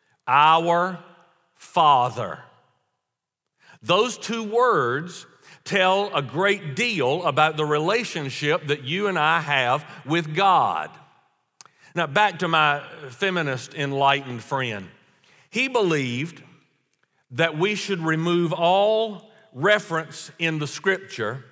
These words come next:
to the maleness of God. Uh, the National Council of Churches, by the way, agreed with him.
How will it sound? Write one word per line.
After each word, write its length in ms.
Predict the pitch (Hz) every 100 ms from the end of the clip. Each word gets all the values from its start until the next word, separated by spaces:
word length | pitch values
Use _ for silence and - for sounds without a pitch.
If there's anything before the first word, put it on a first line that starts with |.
| _ _ _ _ _
to 140 | - 175
the 120 | 151
maleness 840 | 139 147 175 190 170 151 135 135 -
of 240 | 147 135
God. 600 | 175 165 113 85 78 78 - _ _ _ _ _ _ _ _ _ _ _ _
Uh, 260 | 139 131 135
the 160 | 143 143
National 440 | 160 185 185 175
Council 500 | 156 175 175 160 160
of 140 | 139 131
Churches, 520 | - 208 - 131 123
by 200 | 135 131
the 120 | 139
way, 180 | 135 139
agreed 460 | 127 147 175 165
with 200 | 127 110
him. 360 | 151 113 95 85